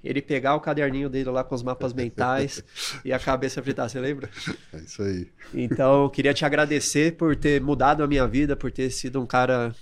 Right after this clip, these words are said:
Speaker 1: que me deu um referencial de muitas coisas positivas pra eu trilhar esse caminho e me ajudou demais. Queria te agradecer e honrar a sua vida, que você, você é um cara
Speaker 2: Legal.
Speaker 1: sensacional.
Speaker 2: Legal, cara. Muito obrigado.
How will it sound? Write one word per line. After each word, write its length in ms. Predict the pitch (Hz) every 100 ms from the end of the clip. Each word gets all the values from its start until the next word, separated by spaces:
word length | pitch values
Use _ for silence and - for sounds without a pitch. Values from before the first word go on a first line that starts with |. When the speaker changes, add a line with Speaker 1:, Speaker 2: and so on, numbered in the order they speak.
| -
Speaker 1:
que 120 | 123
me 400 | 120 120 113 107 - - - _ -
deu 160 | 123 143
um 40 |
referencial 800 | 139 139 156 139 139 - 131 147
de 100 | 127
muitas 300 | 120 139 131
coisas 300 | - 123 123
positivas 640 | - 135 123 - 127 127
pra 160 | - 123
eu 80 | 127
trilhar 320 | - 127 120
esse 160 | 120 -
caminho 380 | 123 113 120
e 20 | 127
me 120 | 123
ajudou 280 | 120 117 120
demais. 340 | 117 117 110
Queria 200 | - 117
te 100 | -
agradecer 420 | 120 120 117 117
e 40 | 123
honrar 240 | 120 113
a 40 | 120
sua 200 | - 113
vida, 180 | 127
que 100 | 120
você, 260 | - 120 117 - - - - -
você 80 | 127
é 40 |
um 40 |
cara 180 | 117 120
Speaker 2:
Legal. 160 | 104 120
Speaker 1:
sensacional. 580 | 123 117 131 120 110 - - - - - -
Speaker 2:
Legal, 320 | - 95 85 87
cara. 240 | - 78
Muito 260 | 69 - 87
obrigado. 460 | 95 78 73 73